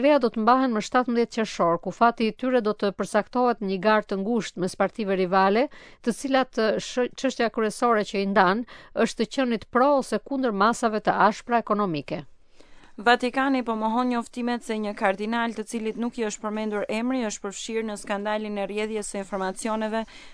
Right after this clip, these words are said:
Speaker 2: në dokumenta që hedhin dritë në luftën që zhvillohet brenda radhëve në nivelet më të larta të Kishës Katolike. Zëdhënësi i Vatikanit, Federico Lombardi, mohoi njoftimet e medias italiane, duke thënë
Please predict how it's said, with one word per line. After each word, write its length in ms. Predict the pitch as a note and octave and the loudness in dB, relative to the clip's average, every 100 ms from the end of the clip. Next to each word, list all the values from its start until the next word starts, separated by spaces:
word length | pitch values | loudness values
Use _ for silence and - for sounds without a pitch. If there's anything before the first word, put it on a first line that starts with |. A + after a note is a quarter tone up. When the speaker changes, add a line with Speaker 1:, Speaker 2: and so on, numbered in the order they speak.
| - | -8
Speaker 2:
në 80 | G3+ | -2
dokumenta 460 | - - A#3 C4+ C4 | 0 0 0 2 0
që 220 | A3+ A#3 | 0 -2
hedhin 180 | A3+ A3 | 0 -2
dritë 300 | G#3 B3+ A#3 | -2 -4 -4
në 60 | G#3+ | -4
luftën 320 | A#3 B3 C4 | -6 -4 -4
që 140 | A#3+ G#3 | -2 -4
zhvillohet 460 | G3 G#3 G#3 F#3 E3+ | -4 0 2 0 -2
brenda 300 | A3 B3+ C4 | -2 0 2
radhëve 380 | G#3 F3 F3 E3+ - F#3 | 0 0 -4 -6 -4 -4
në 140 | F#3 | -4
nivelet 400 | F#3 G#3 G#3 G3 | -2 -2 -2 -4
më 80 | G#3+ | -4
të 140 | A#3+ G#3 | -2 0
larta 320 | F3 F#3+ F#3 | 0 -2 -6
të 120 | G3+ | -8
Kishës 320 | - F3+ F#3 E3+ | -10 -10 -6 -2
Katolike. 600 | F3 F3 F#3+ A3 G#3 - - - - - - | -2 -2 -6 -4 -4 -4 -10 -20 -20 -20 -8
Zëdhënësi 540 | F#3+ G3 C4 C4+ C#4+ | -2 2 2 2 2
i 20 | |
Vatikanit, 640 | G#3+ G#3+ G#3+ A#3 B3+ D#4 C#4 | 2 2 0 0 0 0 -2
Federico 480 | G3+ F#3+ F#3 G#3 G3 | -2 -2 -2 -2 -2
Lombardi, 600 | A3+ G#3+ F#3 E3 F#3+ A3+ - | 0 2 2 2 -2 -6 -4
mohoi 420 | G3 G#3 C4 C4 | -2 -2 0 0
njoftimet 400 | A#3 B3 A#3 A3 | -2 -2 -4 -2
e 80 | G3+ | -4
medias 480 | A3 A3 G3+ G3 | -2 -2 -2 -2
italiane, 560 | A3 A#3 A3+ F3 F3+ A#3 - - - - | -4 -2 0 0 0 -4 -6 -20 -14 -6
duke 160 | G3+ A3+ | 2 2
thënë 240 | C#4 | 4